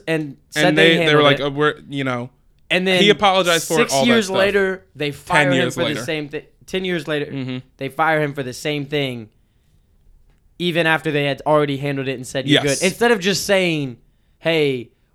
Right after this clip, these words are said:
Speaker 1: we handled this already, you know, we're, we're behind him."
Speaker 2: Yes.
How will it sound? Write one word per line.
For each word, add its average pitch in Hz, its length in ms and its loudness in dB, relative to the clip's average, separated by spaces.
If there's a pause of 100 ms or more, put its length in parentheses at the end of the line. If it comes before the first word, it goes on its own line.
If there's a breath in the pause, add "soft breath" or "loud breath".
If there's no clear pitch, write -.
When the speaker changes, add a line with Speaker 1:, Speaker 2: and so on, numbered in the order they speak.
(120)
Speaker 1:
we 151 140 -4
handled 175 260 -2
this 170 160 -8
already, 170 320 0
you 165 160 -6
know, 160 120 -4
we're, 151 220 -6 (100)
we're 151 200 -4
behind 147 420 -6
him." 110 300 -10
Speaker 2:
Yes. - 560 -10